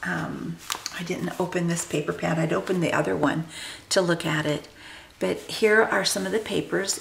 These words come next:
in the line. You can see 'em there in the paper pad. Really, really pretty. I love this. And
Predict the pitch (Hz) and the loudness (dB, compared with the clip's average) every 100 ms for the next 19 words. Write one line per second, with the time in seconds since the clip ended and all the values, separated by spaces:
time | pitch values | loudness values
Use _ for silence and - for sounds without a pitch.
0 | 190 185 208 208 175 170 170 190 - - | -2 0 2 4 4 4 2 0 -8 -20
1 | - - - - - - - - 202 202 | -20 -20 -20 -20 -20 -20 -20 -8 -4 -2
2 | - - - 202 196 202 190 190 202 196 | -2 0 0 0 -4 -4 -2 -2 -2 0
3 | 190 185 175 170 202 - 185 185 185 180 | -2 -2 -4 -4 -4 -6 -4 -2 -2 -4
4 | 185 208 220 190 175 170 170 170 - - | -2 2 2 2 0 0 0 -2 -4 -2
5 | 196 196 190 190 - - - - - - | 0 2 2 0 -6 -16 -12 -12 -14 -20
6 | - - - - - - - - - - | -20 -18 -16 -18 -20 -20 -20 -18 -6 -2
7 | 175 175 170 175 170 165 160 156 - - | -2 -2 0 2 2 0 -2 -2 -2 -2
8 | - - - - - - - - - - | -2 -4 -8 -10 -12 -14 -16 -12 -14 -14
9 | - - - - - - - - - - | -16 -18 -16 -20 -20 -8 -8 -8 -18 -18
10 | - - - - - - - - 180 185 | -16 -16 -16 -20 -20 -20 -20 -8 -4 -2
11 | 180 170 175 285 370 | 0 2 2 2 0